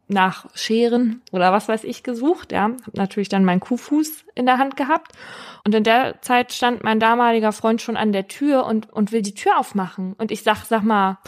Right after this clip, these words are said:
was ist denn mit dir? Du machst doch jetzt nicht noch extra die Tür auf.“ <laughs> Also ich guck, was da jetzt los ist. Ich sag, „Hier versucht jemand reinzukommen. Und du will, möchtest die Tür jetzt aufmachen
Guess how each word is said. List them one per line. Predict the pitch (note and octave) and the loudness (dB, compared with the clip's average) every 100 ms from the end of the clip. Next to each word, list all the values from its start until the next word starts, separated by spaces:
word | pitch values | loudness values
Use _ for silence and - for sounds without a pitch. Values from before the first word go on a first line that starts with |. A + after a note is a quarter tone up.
| - - | -14 -10
was | G#3+ A#3 | -8 -6
ist | F#4 - | -2 2
denn | G#4+ | 4
mit | D#4+ - | 2 2
dir? | A#3+ A3 | 2 2
Du | G#3+ | 2
machst | A#3+ C4 - | 0 0 0
doch | A#3+ | -2
jetzt | C#4 - | -2 -2
nicht | C4 | 0
noch | B3+ G#3+ | 2 0
extra | B3 - C4 | -2 -4 -2
die | A#3+ A#3 | -2 -4
Tür | - G#4+ | 0 2
auf.“ | F4+ - - C4+ G4 E5 F4+ | 0 -6 -12 -10 -6 -2 0
<laughs> | A#5 A4+ A#4 G#4 A#4 - D#4+ C4 | 0 0 -2 -4 -6 -6 -10 -4
Also | D4+ B3 | -2 -2
ich | - - | -2 -4
guck, | - D4+ | -4 0
was | B3 B3+ | -2 0
da | C4 | 2
jetzt | A3+ G#3 - | 2 0 -2
los | B3 C#4 G4+ F#4+ | -4 0 0 -2
ist. | C4+ - - - - - D#4+ | -6 -8 -18 -20 -20 -16 -12
Ich | C#4+ C#4 | -10 -2
sag, | D#4+ | -2
„Hier | - F4+ | 0 0
versucht | C#4+ E4 D#4+ C4+ | 0 -2 -2 -4
jemand | D#4 D4 C4+ | 0 0 2
reinzukommen. | B3 D4 - G4 - A#3 G#3+ G#3+ - - - | 0 0 -4 -8 -4 -4 -4 -6 -12 -16 -10
Und | B3+ | -6
du | C#4 | -2
will, | D4+ D#4 | 0 0
möchtest | C#4 D4+ D#4+ - | -2 -4 -6 -6
die | D4+ | -10
Tür | - C#4+ | -6 -4
jetzt | D#4+ D#4+ D#4+ - - | 0 0 -2 -6 0
aufmachen | A#3 B3 D4+ D#4+ D#4+ - | 2 2 0 -2 -2 -6